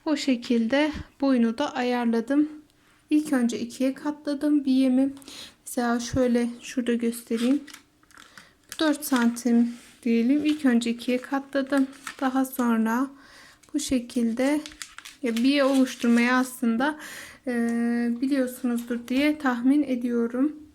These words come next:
Evet, ölçülerim bu şekildeydi. Toplam buranın uzunluğu, bu alt kısmın uzunluğu. Burada da gördüğünüz üzere elli iki santim. Burası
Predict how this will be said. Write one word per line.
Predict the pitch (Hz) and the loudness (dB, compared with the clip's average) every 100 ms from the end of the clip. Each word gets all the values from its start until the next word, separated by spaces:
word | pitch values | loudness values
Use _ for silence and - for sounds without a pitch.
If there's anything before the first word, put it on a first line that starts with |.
| _ _ _ _ _ _ - | _ _ _ _ _ _ -6
Evet, | - 269 247 | 0 0 2
ölçülerim | 294 311 302 330 320 302 | 2 0 0 2 4 6
bu | 311 | 4
şekildeydi. | 302 294 277 254 240 240 269 | 2 0 2 2 2 2 0
Toplam | 269 277 269 302 302 | 0 -2 0 4 4
buranın | 277 269 277 277 | 4 4 4 4
uzunluğu, | 262 262 254 277 262 247 240 | 4 0 4 6 6 4 0
bu | 247 262 | -2 2
alt | 262 262 | 0 0
kısmın | - 262 254 240 233 240 | -4 -4 0 2 2 2
uzunluğu. | 240 254 247 240 254 320 - - - - | 0 2 2 2 2 0 -4 -12 -12 0
Burada | 302 285 262 | 2 2 2
da | 254 | 0
gördüğünüz | 240 262 262 294 285 262 | 2 2 2 4 4 4
üzere | 247 240 247 302 | 2 2 2 0
elli | 330 277 269 269 | 0 4 6 6
iki | 262 277 | 4 -2
santim. | 262 - 226 226 233 269 302 - - _ _ _ | 0 0 2 0 0 2 2 0 -14 _ _ _
Burası | 311 294 269 - 240 | -2 0 0 -2 -2